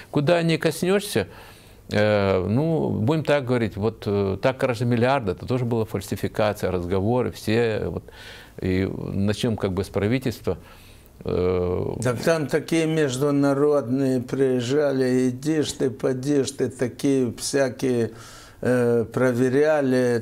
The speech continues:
Speaker 2: там все да, вроде досконально, и чуть никто ничего не понял. Че
Speaker 1: Нет,
Speaker 2: они
Speaker 1: вот,
Speaker 2: там?
Speaker 1: вот я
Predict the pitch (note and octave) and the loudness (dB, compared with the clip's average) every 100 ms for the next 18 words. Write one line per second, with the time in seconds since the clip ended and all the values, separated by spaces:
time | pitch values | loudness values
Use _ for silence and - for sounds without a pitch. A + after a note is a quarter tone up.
0 | - B2 A#2+ - - D3+ D3 A#2+ B2+ A#2 | 0 0 0 -2 0 2 2 2 0 2
1 | B2+ C3 A#2+ B2+ A#2 B2 A#2 - C#3+ D#3+ | 2 2 2 0 2 0 0 0 0 2
2 | E3+ D#3+ D3 C3+ B2+ C3+ D3 C#3+ E3+ E3 | 2 2 2 2 2 2 0 -2 -2 0
3 | E3 E3 - F3+ F#3 F3 F#3 F3 F#3 F#3 | 0 0 0 2 2 0 0 0 -2 0
4 | D3+ G#2+ G2 F2+ - C3 A#2 A2+ D3 F3+ | -2 0 -2 -6 -2 2 2 2 0 2
5 | A3 G#3+ | 2 2